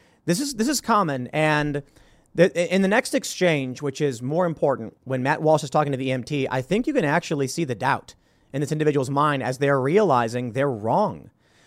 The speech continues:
What I think we're seeing here is a depressed individual being affirmed into some kind of, uh, category or, or lifestyle because they don't have,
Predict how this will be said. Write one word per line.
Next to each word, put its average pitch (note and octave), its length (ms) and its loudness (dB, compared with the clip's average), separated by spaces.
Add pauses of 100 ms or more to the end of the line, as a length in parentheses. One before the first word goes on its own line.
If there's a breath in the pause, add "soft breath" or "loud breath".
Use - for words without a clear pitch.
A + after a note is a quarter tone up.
(120)
What E3 180 4
I D4 120 4
think A#3+ 280 -2
we're F#3 140 2
seeing E3 340 -4
here A2+ 220 -4
is G#2 300 -4 (520)
a A#2+ 60 -4
depressed F#3 400 2
individual C#3 580 0
being C#3 400 -2
affirmed B2+ 800 2 (260)
into D#3+ 840 0
some D#3+ 260 -2
kind C#3 240 0
of, B2+ 280 -4
uh, A#2+ 140 -4
category C#3 580 0
or, B2+ 240 -2
or B2 180 -2
lifestyle B2 600 -2 (300 soft breath)
because D#3+ 500 4
they F3 180 2
don't E3 400 0
have, D3 360 -4